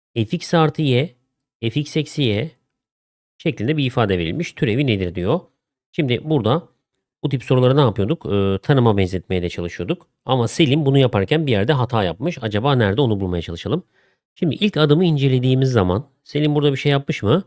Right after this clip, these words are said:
Sadece şunu sola atmış değil mi? X eksi y'yi. Selim burada bir şey yapmamış daha. Sonra iki y'ye bölmeyi denemiş. Güzel. İki y'ye bölmüş. Ben de, e, şöyle adımları kaçırmayalım. Heh. Şurada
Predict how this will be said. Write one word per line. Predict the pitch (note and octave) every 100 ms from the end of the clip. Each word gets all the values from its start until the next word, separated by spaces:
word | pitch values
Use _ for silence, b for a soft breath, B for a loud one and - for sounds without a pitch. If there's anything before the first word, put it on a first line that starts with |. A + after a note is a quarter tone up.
| _ _ _ _ _ _
Sadece | - F3+ A#2+ A2 F#3+
şunu | - - C3 D3 -
sola | - E3+ A#2+
atmış | F2+ - -
değil | A3+
mi? | A2+
X | F#2+ -
eksi | F#2+ - -
y'yi. | - - _ _ _
Selim | A2+ E2
burada | D#2+ -
bir | -
şey | G#3
yapmamış | E3 - F2 -
daha. | E2+ A2 G#3 - _ _ _ _ _ _ _ _ _
Sonra | - G#3 A#3 D#3 G3+ _ _ _ _
iki | D3 -
y'ye | G3+ F#3 F3 E3+
bölmeyi | D#3+ D#3 D3+ B2+
denemiş. | F#2 F2+ - - - _ _ _ _ _ _ _ _ _ _ _ _ _ _ _ _
Güzel. | D3 A2 B2 - _
İki | B2 -
y'ye | A#2 G#2+ G#2+
bölmüş. | G#2 F#2+ B2 - - _ _
Ben | G2+ G2
de, | F#2+ F2+ E2+ F#2 F#2 F#2
e, |
şöyle | F2+ F#2
adımları | F2 F#2 F#2
kaçırmayalım. | - F#2+ G2 F2+ C3
Heh. | B2 - _ _ _ _ _ _
Şurada | _ B2+ F#2+ F#2+ C3+ -